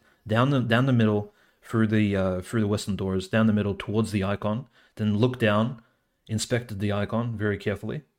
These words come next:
and walked around the icon through the, through the, uh, royal doors, and lifted her arms up in, uh, lifted her arms up in prayer, similar to what the priest does during the liturgy, and be-, began to pray. And suddenly, as she lifted her arms up, everyone in the church,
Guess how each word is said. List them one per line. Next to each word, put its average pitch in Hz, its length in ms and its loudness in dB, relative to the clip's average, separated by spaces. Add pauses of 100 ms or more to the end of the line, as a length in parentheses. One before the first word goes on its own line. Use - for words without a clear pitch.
(680)
and 98 240 -2
walked 120 220 2
around 110 260 2
the 123 140 4
icon 113 520 2
through 120 320 2
the, 107 420 2
through 123 220 -2
the, 113 200 2
uh, 101 80 2
royal 107 340 4
doors, 104 460 -2 (440)
and 113 160 -2
lifted 123 300 2
her 113 100 4
arms 104 280 0
up 110 160 -2
in, 98 160 -2
uh, 95 400 -4
lifted 120 300 0
her 104 80 -2
arms 110 240 2
up 107 140 0
in 95 100 -4
prayer, 113 220 2
similar 113 280 0
to 110 120 -6
what 104 100 -2
the 98 60 -12
priest 110 320 0
does 101 180 -4
during 101 160 -2
the 95 80 -4
liturgy, 95 420 -2 (320)
and 98 460 0
be-, 110 80 2
began 107 320 2
to 95 60 -8
pray. 98 300 0
And 107 140 0
suddenly, 131 560 0 (140)
as 120 160 2
she 135 140 -2
lifted 127 260 0
her 104 80 -2
arms 110 260 4
up, 98 200 0
everyone 123 320 4
in 117 80 4
the 110 60 4
church, 110 440 0